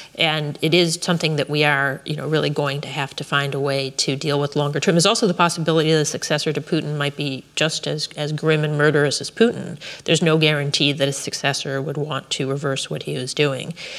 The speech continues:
I, I should add, I believe very much that this is Putin's war. I don't believe that,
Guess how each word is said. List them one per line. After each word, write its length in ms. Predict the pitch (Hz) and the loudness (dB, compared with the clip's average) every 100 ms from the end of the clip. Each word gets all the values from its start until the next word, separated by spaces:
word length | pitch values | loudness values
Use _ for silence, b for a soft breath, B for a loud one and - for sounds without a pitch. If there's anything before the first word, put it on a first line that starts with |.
| B B B B | B B B B
I, 140 | 180 - - | -2 -2 -2
I 80 | 180 | 0
should 280 | - 262 247 - - | 2 4 2 -4 -6
add, 300 | 170 160 156 - | -2 0 -2 -2
I 100 | 170 | -4
believe 380 | 156 185 233 214 | 0 0 2 2
very 200 | 208 196 | 2 4
much 220 | 170 165 | 2 0
that 80 | - | -4
this 180 | - 143 | -6 -8
is 80 | |
Putin's 580 | - - 196 - 151 143 | -10 -2 0 0 -2 -4
war. 520 | - 139 131 - 175 - B B B B B | -2 0 0 0 -4 -10 B B B B B
I 80 | - | 2
don't 280 | 160 185 190 | 4 4 4
believe 440 | 175 170 165 156 151 | 4 6 6 4 2
that, 380 | 139 139 - | 2 2 -2